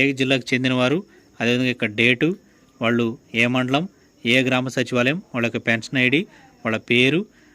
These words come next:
అదేవిధంగా వాళ్ళకి ఎంత అమౌంట్ అనేది వస్తుంది. ఇది అభయస్థానికి సంబంధించే పెన్షన్ కాబట్టి ఇక్కడ ఐదు వందల రూపాయలు అయితే చూపిస్తుంది. So ఈ ఐదు వందల రూపాయలు పంపిణీ చేసినట్లు ఇక్కడ వాళ్ళ యొక్క సంతకం అయితే పెడతారు. ఆ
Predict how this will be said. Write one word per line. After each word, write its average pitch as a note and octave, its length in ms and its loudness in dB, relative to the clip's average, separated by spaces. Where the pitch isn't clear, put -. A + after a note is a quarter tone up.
అదేవిధంగా D#3+ 380 2
వాళ్ళకి C#3 280 2
ఎంత D#3 220 -2
అమౌంట్ D#3 280 -2
అనేది D3+ 200 2
వస్తుంది. A#2+ 240 -4
ఇది C3+ 100 2
అభయస్థానికి D3+ 520 0
సంబంధించే C#3 400 -2
పెన్షన్ B2+ 340 -4
కాబట్టి C3 300 2
ఇక్కడ A2+ 220 2
ఐదు B2 120 0
వందల C#3 180 0
రూపాయలు B2+ 260 0
అయితే B2 180 -2
చూపిస్తుంది. C3 500 -2
So - 120 -8
ఈ C#3+ 100 6
ఐదు C#3+ 120 2
వందల D3+ 180 0
రూపాయలు C#3 300 0
పంపిణీ C3+ 340 -2
చేసినట్లు C#3 440 -2
ఇక్కడ B2+ 180 0
వాళ్ళ A2+ 180 2
యొక్క A#2+ 180 -6
సంతకం B2+ 320 -2
అయితే B2 200 -2
పెడతారు. C3+ 320 0
ఆ C#3 40 2